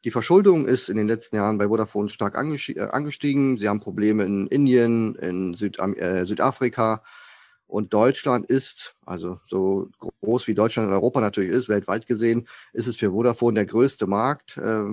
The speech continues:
was Preis-Leistung angeht. Da holen sie wirklich das meiste Geld raus. Das wäre gut, wenn das auch in anderen Ländern funktionieren würde. Management, äh, agiert da auch nicht immer ganz so praktisch, habe ich das Gefühl. Ähm, Vodafone ist wie so ein zäher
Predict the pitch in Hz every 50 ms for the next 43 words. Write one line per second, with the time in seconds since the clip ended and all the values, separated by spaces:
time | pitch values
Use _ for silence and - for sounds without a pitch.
0 | 104 - - 104 98 - _ - 101 101 101 104 101 110 117 - - 110 95 85
1 | 101 104 101 101 98 104 95 95 104 107 107 101 101 98 104 - 104 - 107 -
2 | 85 87 92 101 - - 101 90 101 101 104 104 95 95 101 101 - - _ -
3 | - - - - _ _ _ - 95 - - 107 104 95 117 127 - 113 110 104
4 | 107 104 101 - - - - 104 98 110 101 - - 107 135 139 120 117 113 104
5 | 110 110 110 110 104 101 - - 107 101 - - 104 117 143 147 127 104 101 90
6 | 90 - - _ _ _ _ _ _ _ _ _ 120 139 170 180 170 - - 147
7 | 147 156 151 131 123 131 131 131 113 95 120 104 127 139 139 135 104 98 117 131
8 | 131 120 123 117 107 101 113 131 135 - 143 120 120 107 - - 123 117 - -
9 | 123 110 - 123 107 113 110 - - - 110 - - 117 113 110 110 113 110 -
10 | - - - _ _ _ _ - - - _ _ - 80 101 101 104 104 104 101
11 | 104 101 101 101 101 98 - - - 92 101 104 101 101 - 101 104 104 98 98
12 | 104 - - 107 98 101 98 101 90 - - - - 104 104 202 202 98 95